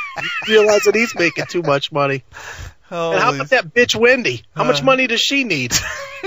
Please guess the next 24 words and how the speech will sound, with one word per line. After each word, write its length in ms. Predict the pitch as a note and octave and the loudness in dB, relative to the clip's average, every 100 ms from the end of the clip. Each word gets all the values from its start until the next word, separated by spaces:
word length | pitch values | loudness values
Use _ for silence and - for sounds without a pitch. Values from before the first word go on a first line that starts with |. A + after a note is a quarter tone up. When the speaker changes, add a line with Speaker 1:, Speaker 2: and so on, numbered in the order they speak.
| - - C6+ | -8 -10 -16
Speaker 2:
<laughs> 760 | C6+ C6+ - C6+ G#5 - - | -20 -20 -20 -20 -20 -20 -6
Shit! 680 | - - - A4 D#4+ A3 - A4 - - - - | -2 0 2 2 2 0 -6 -12 -12 -20 -20 -2
How 60 | C#4 | 2
about 200 | D4+ D4 | 2 2
that 220 | C4 - | 0 0
King, 340 | C4+ D4+ B3+ | 0 0 0
the 80 | F#3 | -2
Burger 360 | E3+ B3+ C#4+ G3+ | 2 2 2 -4
King? 360 | - F#3+ C3+ A#2 _ - - - - _ | 0 -2 -2 -12 _ -20 -20 -20 -20 _
How 80 | C#4+ | -8
Speaker 1:
Yeah. 60 | A3 | -4
Speaker 2:
much 120 | C#4+ | -2
fucking 300 | D4 C#4 C4 | 0 -2 -2
money 220 | C4 C4 | -2 -2
does 160 | A#3+ A#3 | -4 2
that 200 | B3+ C#4+ | 2 2
guy 220 | G#3 E3+ | -2 -2
make? 300 | D#3 D#3 C3 | -4 -8 -6
He's 120 | E3+ | 0
already 340 | A3 B3+ A#3 G3+ | 0 4 2 2
royalty. 640 | F3+ B3+ B3 G#3 A#3 A#3+ - | 2 4 4 2 -4 -6 -8
Shit. 400 | - D4 - - _ _ _ _ G3+ F#3+ F3+ _ - D3+ C#3 _ _ _ | 2 2 2 -10 _ _ _ _ _ -20 _ _ -20 -20 _ _ _ _
Speaker 1:
Holy 640 | C#3+ C#3+ C3+ B2 A#2 A2+ | -10 -8 -6 -6 -6 -8
smokes. 680 | - G#2+ G2 G2 G2+ - | -10 -10 -6 -6 -6 -12